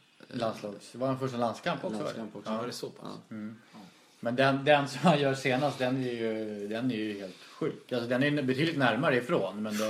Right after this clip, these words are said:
Speaker 2: är en sån sjuk jävla boll, bollbana och
Speaker 1: Mot Palace.
Speaker 2: Ja.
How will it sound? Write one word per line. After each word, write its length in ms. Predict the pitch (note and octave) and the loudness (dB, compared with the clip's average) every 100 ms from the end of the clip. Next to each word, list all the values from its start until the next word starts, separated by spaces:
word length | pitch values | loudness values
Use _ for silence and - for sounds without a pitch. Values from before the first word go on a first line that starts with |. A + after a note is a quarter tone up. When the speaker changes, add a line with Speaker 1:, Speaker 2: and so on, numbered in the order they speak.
| A2 | 0
Speaker 2:
är 60 | G#2 | -2
en 80 | |
sån 340 | G#2 A#2+ A2 G#2+ - _ _ _ _ _ | -4 -4 -4 -8 -16 _ _ _ _ _
sjuk 520 | - - G3+ - - | -20 -6 -6 -6 -12
jävla 340 | A#2+ A2 F#2+ G#2+ | -6 -4 -2 -4
boll, 380 | A2+ A2 G#2 - | -4 -4 -6 -10
bollbana 680 | A#2 A#2+ B2 G#2 C#3 D3 G#2 | -12 -4 -4 -2 -2 -2 -2
och 500 | G2 G2 G2 G2 G2+ - - - _ - | -2 -2 -4 -6 -8 -12 -16 -20 _ -10
Speaker 1:
Mot 220 | G#2+ G#2+ | -10 -6
Palace. 500 | - A#2 G2 - - - | -4 -2 -4 -8 -18 -20
Speaker 2:
Ja. 80 | - | -14